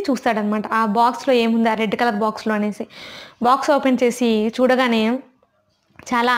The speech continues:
ఆనందం వేస్తుందన్నమాట ఆ అబ్బాయికి. ఎందుకంటే అవి తను పెళ్ళికి ముందు ఆ అమ్మాయికి రాసిన లవ్ లెటర్స్, ఇచ్చిన గిఫ్ట్స్, ఆ అమ్మాయి ఆ అబ్బాయికి ఇచ్చిన గిఫ్ట్స్ కూడా అందులోనే నీట్గా భద్రపరుచుకుని దాన్ని, వాటి మీద స్టిక్కర్లు అంటించుంటుందన్నమాట. ఏం స్టిక్కర్లు అంటే,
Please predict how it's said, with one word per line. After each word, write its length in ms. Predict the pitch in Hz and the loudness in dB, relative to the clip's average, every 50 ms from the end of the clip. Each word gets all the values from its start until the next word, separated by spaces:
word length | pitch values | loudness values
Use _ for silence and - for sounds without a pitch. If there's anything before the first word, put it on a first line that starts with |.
| 226 | 2
ఆనందం 260 | 233 240 247 262 277 277 | 0 2 2 2 2 4
వేస్తుందన్నమాట 600 | 262 247 247 - - 233 233 220 214 214 220 220 | 2 2 0 -2 -2 -2 0 0 0 -2 -2 -2
ఆ 100 | 220 214 | -2 -2
అబ్బాయికి. 340 | 208 208 220 220 220 233 226 - - - - - - - - - | -2 -2 -2 -4 -4 -8 -12 -12 -16 -20 -20 -20 -20 -14 -4 -2
ఎందుకంటే 440 | 240 247 262 262 240 233 208 294 403 523 - - - - _ _ _ _ _ - | 0 0 2 2 0 2 2 0 0 -2 -6 -12 -20 -20 _ _ _ _ _ -4
అవి 300 | - 240 247 233 269 262 254 247 240 233 233 233 247 254 _ _ _ _ _ - | -2 0 2 4 4 4 4 4 4 4 2 0 -2 -4 _ _ _ _ _ -2
తను 140 | 240 240 247 | 0 0 0
పెళ్ళికి 420 | 240 - 247 247 262 277 302 320 | 0 0 2 2 2 2 2 2
ముందు 260 | 302 285 285 269 269 | 2 2 4 4 4
ఆ 40 | 277 254 | 4 2
అమ్మాయికి 300 | 240 240 240 240 240 233 254 | 2 2 2 0 0 0 0
రాసిన 240 | 233 233 - 247 233 | 0 0 0 -2 0
లవ్ 240 | 233 233 226 226 220 | 2 2 2 2 2
లెటర్స్, 380 | 247 254 240 254 247 247 - 349 415 523 - - - _ _ - 233 226 - 247 | 0 0 0 0 -2 -2 -2 -2 -2 -2 -4 -10 -20 _ _ -4 -4 -2 -2 -4
ఇచ్చిన 240 | 220 - - 254 254 233 208 | -6 -4 -2 0 0 0 0
గిఫ్ట్స్, 320 | 233 220 - - - 359 453 554 - - - - - - - - - - _ _ _ - | -2 -4 -4 -4 0 0 0 0 -2 -6 -20 -20 -20 -20 -20 -20 -20 -20 _ _ _ -2
ఆ 80 | 247 254 269 | 2 2 4
అమ్మాయి 380 | 285 294 302 302 320 330 330 320 | 4 4 2 2 2 2 4 4
ఆ 60 | 294 | 2
అబ్బాయికి 320 | 262 254 226 254 269 277 277 | 4 4 4 4 4 2 2
ఇచ్చిన 200 | 262 - 254 254 233 233 | 0 0 0 0 2 2
గిఫ్ట్స్ 220 | 262 254 - - | 0 -2 -4 -6
కూడా 220 | - 277 269 294 381 349 | -2 0 2 2 2 2
అందులోనే 420 | 262 247 247 254 262 262 254 320 415 466 381 | 2 2 2 2 2 2 2 2 0 -2 -2
నీట్గా 400 | 302 247 240 247 254 254 262 269 | -2 0 2 2 2 2 2 2
భద్రపరుచుకుని 640 | 277 247 247 214 247 247 262 226 - - - 311 427 | 2 2 2 0 0 0 0 -2 -2 -2 0 0 2
దాన్ని, 200 | 330 294 254 247 | 2 2 0 0
వాటి 200 | - 254 254 247 | 0 -2 -2 -2
మీద 120 | 269 294 311 | -2 -2 -2
స్టిక్కర్లు 380 | 311 - 294 302 - 349 339 330 | -2 -4 -6 -2 0 0 2 2
అంటించుంటుందన్నమాట. 800 | 294 262 247 247 - - 247 - 220 226 214 208 214 220 202 226 - - - - - - - - - - _ _ - | 2 0 0 -2 -2 -4 -4 -2 -2 -2 -2 -2 -2 -2 -4 -6 -8 -10 -18 -20 -20 -20 -20 -20 -20 -20 _ _ -2
ఏం 160 | 226 262 269 269 | 0 2 2 2
స్టిక్కర్లు 360 | 262 - 285 269 - 220 226 | 2 0 -2 -2 0 0 0
అంటే, 200 | 233 226 220 330 | 0 2 2 2